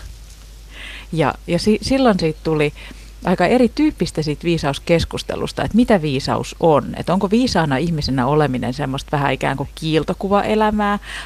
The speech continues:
vai onko se semmoista, että, että on tehnyt virheitä ja tekee virheitä, mut kuitenkin pystyy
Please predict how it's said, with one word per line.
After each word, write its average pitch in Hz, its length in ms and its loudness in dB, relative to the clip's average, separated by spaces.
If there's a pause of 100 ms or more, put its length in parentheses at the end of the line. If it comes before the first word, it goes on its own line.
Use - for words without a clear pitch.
(100)
vai 175 120 4
onko 240 200 4
se 202 100 2
semmoista, 139 540 0
että, 131 260 -4 (280)
että - 180 -6
on 226 180 6
tehnyt 160 340 0
virheitä 139 480 -2
ja 147 140 -4
tekee 175 440 0
virheitä, 127 500 -2
mut 131 160 -6
kuitenkin 185 540 2
pystyy - 640 -2